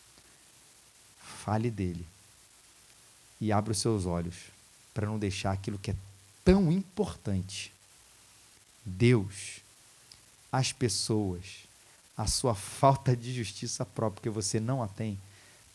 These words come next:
deixar isso tudo passar de lado.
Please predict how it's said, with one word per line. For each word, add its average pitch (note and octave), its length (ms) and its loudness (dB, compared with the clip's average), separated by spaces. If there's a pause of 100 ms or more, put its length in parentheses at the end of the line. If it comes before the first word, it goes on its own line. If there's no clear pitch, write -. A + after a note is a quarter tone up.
deixar A2 280 0
isso G2 180 -4
tudo G#2 340 -8 (640)
passar G2+ 300 -4
de F#2 80 -4
lado. E2+ 320 -6